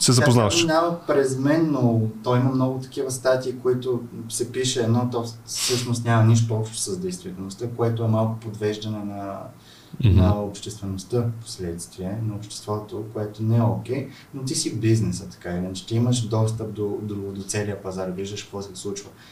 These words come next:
Speaker 1: Имаш информация в, а, в агенцията за сключени сделки, за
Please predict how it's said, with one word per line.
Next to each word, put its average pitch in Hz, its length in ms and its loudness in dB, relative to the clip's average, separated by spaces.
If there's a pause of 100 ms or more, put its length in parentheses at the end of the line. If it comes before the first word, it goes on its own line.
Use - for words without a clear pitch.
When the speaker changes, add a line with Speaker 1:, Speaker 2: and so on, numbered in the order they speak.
(180)
Speaker 1:
Имаш 110 300 0
информация 104 680 0
в, 101 340 -10
а, - 20 0
в 107 500 -4
агенцията 101 520 -6
за 107 120 -8
сключени 101 520 -6
сделки, 98 540 -6 (460)
за 120 380 0